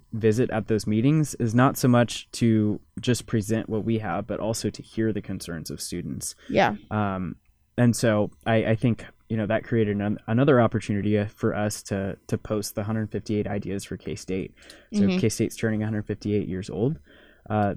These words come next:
Speaker 1: this February, and we want to highlight, um, the fact that, um, student voices matter, and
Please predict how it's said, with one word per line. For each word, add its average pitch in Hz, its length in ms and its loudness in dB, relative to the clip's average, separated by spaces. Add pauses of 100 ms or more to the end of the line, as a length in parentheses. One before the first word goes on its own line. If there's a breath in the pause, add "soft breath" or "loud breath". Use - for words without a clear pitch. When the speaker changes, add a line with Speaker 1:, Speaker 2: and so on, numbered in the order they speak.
Speaker 1:
this 113 260 2
February, 151 680 2 (100)
and 113 460 2 (180)
we 120 400 6
want 120 360 2
to - 100 -10
highlight, 117 600 2 (380 soft breath)
um, 107 420 0
the 117 140 0
fact 110 580 -6
that, 107 460 0 (520 soft breath)
um, 107 360 -2
student 139 380 2
voices 110 600 0 (440)
matter, 110 600 0 (100)
and 107 600 0